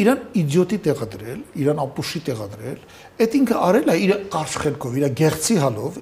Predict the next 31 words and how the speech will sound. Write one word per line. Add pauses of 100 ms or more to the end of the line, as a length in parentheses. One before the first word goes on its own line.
դա (100)
արել
է,
որ
ռուսներին
մի
քիչ
կատաղացնի,
դժգոհ, (120)
հա, (180)
տարաձայնություններ
ունի, (400)
որ
գա
ռուսեն
զանգի,
«Տեսա՞ք,
գնացի
Մակրոնին
էս
էլ
ասի»։ (340)
Ինքը (120)
լավ
հասկանում
է,
որ
Հայաստանում (280)
մի
հատ
ռ-,